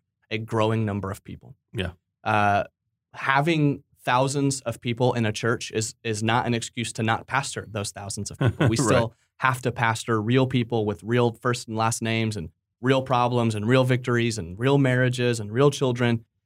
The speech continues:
Speaker 1: And so it's not okay to have, I, I think large churches are fine. I'm, there's nothing against large churches. Um, however, I think those large churches full of a large number of people actually need to be pastored.
Speaker 2: Yeah.
Speaker 1: And so spending a good amount of time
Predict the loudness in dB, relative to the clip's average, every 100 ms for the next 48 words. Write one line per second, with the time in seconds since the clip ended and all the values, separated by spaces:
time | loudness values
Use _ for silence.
0 | _ _ 0 2 2 2 2 0 -2 0
1 | 0 2 0 2 2 2 -2 0 2 2
2 | 0 -2 0 2 2 0 -2 -2 0 4
3 | 4 4 -4 -4 -6 -8 -4 -2 -2 -10
4 | _ 0 2 0 -2 -6 -2 -2 0 -4
5 | -2 -4 -4 _ -6 -4 -4 -6 -10 -8
6 | -10 -10 _ _ _ _ -2 0 0 -4
7 | -10 -14 _ 0 2 2 0 -4 -10 _
8 | _ _ -4 -4 -2 -2 2 0 0 -4
9 | -4 -2 -4 -6 -4 0 0 0 0 0
10 | -2 -6 -8 -8 -4 -6 -6 -8 -6 -6
11 | -8 -12 -14 -12 -12 -14 -20 _ -8 -8
12 | -8 _ -2 -2 0 0 0 -2 -6 -2
13 | 2 4 2 0 0 2 2 0 -2 -2
14 | -2 -4